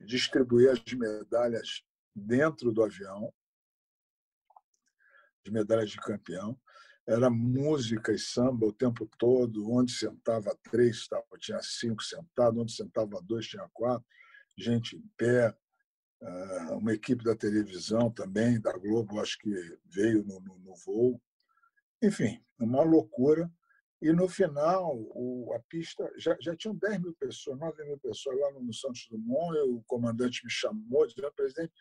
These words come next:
acho que eu vou ter que descer no, no Galeão, porque parece que a pista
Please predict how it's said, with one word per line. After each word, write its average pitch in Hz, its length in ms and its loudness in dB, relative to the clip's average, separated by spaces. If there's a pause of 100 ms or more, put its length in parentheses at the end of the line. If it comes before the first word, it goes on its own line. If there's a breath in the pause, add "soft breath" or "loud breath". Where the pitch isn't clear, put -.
(400 soft breath)
acho 143 200 2
que - 60 -16
eu 151 60 -4
vou 160 80 0
ter 160 160 -4
que 156 100 -20
descer 156 400 -4
no, 160 300 -8
no 147 100 -6
Galeão, 131 580 0 (280)
porque 120 260 -4
parece 120 520 0
que 151 160 -2
a 110 100 -2 (120)
pista 123 280 -2